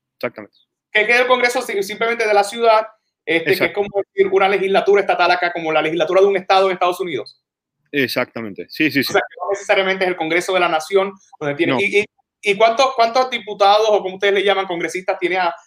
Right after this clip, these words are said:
Speaker 2: a tu cargo o están trabajando dentro de, de este proceso?
Speaker 1: Bueno, a mi cargo no, más bien ellos son mis jefes,
Speaker 2: <laughs>
Speaker 1: pero, este, son sesenta y seis diputados.
Speaker 2: Wow.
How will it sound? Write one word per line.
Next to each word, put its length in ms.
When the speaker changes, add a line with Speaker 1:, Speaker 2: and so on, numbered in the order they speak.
Speaker 2:
a 120
tu 120
cargo 260
o 140
están 260
trabajando 500
dentro 320
de, 180
de 80
este 140
proceso? 440
Speaker 1:
Bueno, 180
a 20
mi 120
cargo 340
no, 300
más 160
bien 160
ellos 180
son 180
mis 180
jefes, 300
Speaker 2:
<laughs> 120
Speaker 1:
pero, 460
este, 560
son 260
sesenta 400
y 60
seis 240
diputados. 640
Speaker 2:
Wow. 280